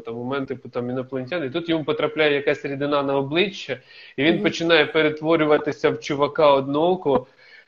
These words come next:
Speaker 1: І я розумію, ну, там, в дитинстві це було дуже страшно. Я переглядав його пару років назад, а там, ну, просто на нього натягли маску, і там прям видно, що це така маска. Це так, типу, ну, блін, мені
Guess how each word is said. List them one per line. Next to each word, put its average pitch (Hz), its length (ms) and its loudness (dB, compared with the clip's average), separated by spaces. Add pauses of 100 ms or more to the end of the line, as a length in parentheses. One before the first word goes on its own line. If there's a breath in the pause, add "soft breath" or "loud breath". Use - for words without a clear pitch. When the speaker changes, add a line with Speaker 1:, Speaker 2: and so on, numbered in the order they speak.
(440 loud breath)
Speaker 1:
І 151 140 -4
я 165 160 8
розумію, 160 720 0
ну, 135 140 -2
там, 123 300 -2
в 120 80 -10
дитинстві 175 420 -2
це - 120 -4
було 143 180 -2
дуже 139 280 0
страшно. 127 460 -2
Я 156 140 2
переглядав 156 640 0
його 180 160 -2
пару 147 260 -2
років 135 300 -4
назад, 131 380 -2
а 131 60 0
там, 160 260 -4
ну, 156 100 -4
просто 165 380 -4
на 143 120 0
нього 151 300 0
натягли 147 600 -2
маску, 151 640 0
і 135 80 -6
там 156 280 2
прям 151 240 2
видно, 151 300 2
що 139 140 -6
це 151 160 0
така 151 240 2
маска. 143 480 -2
Це 135 100 -10
так, 135 200 -8
типу, 160 260 -8
ну, 180 200 -6
блін, 180 500 -2
мені 165 320 -2